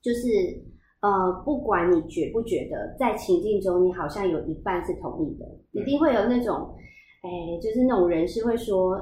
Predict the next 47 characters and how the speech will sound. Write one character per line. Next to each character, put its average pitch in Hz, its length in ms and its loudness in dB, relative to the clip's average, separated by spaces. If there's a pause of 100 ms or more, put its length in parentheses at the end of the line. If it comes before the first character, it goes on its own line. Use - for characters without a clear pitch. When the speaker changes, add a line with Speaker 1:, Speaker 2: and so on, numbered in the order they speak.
(120)
Speaker 1:
，“啊， 302 120 0
就 339 180 -4
是 339 80 0
你 247 180 2
自 - 60 -8
己 269 160 -2
勾 233 180 0
搭 240 160 4
上 247 180 -2
人 185 220 2
家， 196 460 0
就 247 100 -2
是 254 100 -2
你 180 140 2
跟 202 100 0
人 196 80 0
家 196 140 0
约， 190 300 4
你 190 140 4
都 - 100 -4
带 254 60 -6
他 233 240 2
回 185 180 0
家， 202 140 -2
你 180 120 2
都 202 100 0
跟 208 80 -4
他 214 200 -4
看 214 120 -6
A 196 220 -2
片， - 240 -6
哎， 202 320 -2
G 214 240 -6
片 220 280 0
了， - 240 -12
A 202 180 2
片 - 260 -2
了， - 140 -8 (420)
那 240 240 2
就 240 140 2
是 247 100 2
你 196 160 4
已 151 60 2
经 202 160 -2
一 175 80 0
半 180 200 -2
的 - 80 -6